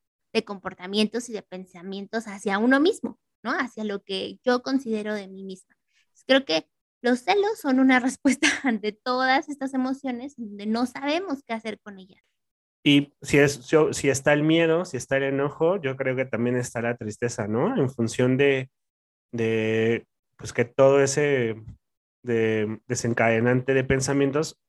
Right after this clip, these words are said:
Speaker 2: irremediablemente termina <laughs> sintiéndonos, hacernos sentir tristes más bien, ¿no? Y, y, y en el tema de emociones, ¿crees que, crees que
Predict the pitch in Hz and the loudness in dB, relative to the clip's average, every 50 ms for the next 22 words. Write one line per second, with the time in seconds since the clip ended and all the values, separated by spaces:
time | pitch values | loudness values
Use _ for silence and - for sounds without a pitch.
0 | _ _ - 123 117 117 117 117 120 120 120 127 135 135 135 139 139 139 131 131 | _ _ -6 -4 0 0 0 2 2 4 4 6 6 6 6 4 4 2 2 0
1 | 131 147 143 139 127 110 117 127 135 139 135 147 - - - - _ _ _ _ | 0 -2 -2 -2 -2 -2 0 0 0 0 0 -2 -4 -4 -10 -16 _ _ _ _
2 | _ _ _ _ _ _ _ _ - - - 123 123 127 135 131 131 131 135 135 | _ _ _ _ _ _ _ _ -16 -10 -8 -6 -4 0 0 2 2 2 2 2
3 | 127 120 113 113 117 - - - _ _ _ _ _ _ _ _ _ _ - - | 2 2 0 -2 -4 -8 -14 -18 _ _ _ _ _ _ _ _ _ _ -6 -4
4 | 120 123 143 147 151 160 160 - 131 113 110 - 143 139 135 135 135 151 147 151 | 0 0 2 2 2 0 0 -2 -4 -6 -4 -4 -4 -4 -4 -4 -6 -6 -6 -2
5 | - 120 110 117 120 117 113 120 123 120 120 113 110 110 143 - _ _ _ _ | -4 -4 -2 -2 -2 -2 0 0 0 0 0 0 -2 -4 -6 -8 _ _ _ _
6 | _ _ - _ _ _ _ _ _ _ _ - 220 202 214 - 180 196 - - | _ _ -20 _ _ _ _ _ _ _ _ 2 2 2 4 2 0 0 2 4
7 | 185 175 175 170 170 165 156 185 185 214 233 233 202 151 123 120 - - 156 156 | 6 6 8 8 6 6 6 6 6 8 8 8 8 8 6 4 4 2 2 4
8 | 160 160 165 160 - - _ _ _ _ _ _ _ _ _ - - 151 151 151 | 4 4 2 0 -2 -6 _ _ _ _ _ _ _ _ _ -4 -2 0 0 0
9 | 151 - - 180 180 180 175 156 135 123 120 113 107 - - - - _ _ _ | -2 -4 -2 0 2 2 2 2 2 0 -4 -6 -10 -14 -16 -18 -20 _ _ _
10 | _ - 127 131 135 135 - 170 165 | _ -6 -6 -4 -4 -4 -4 -4 -4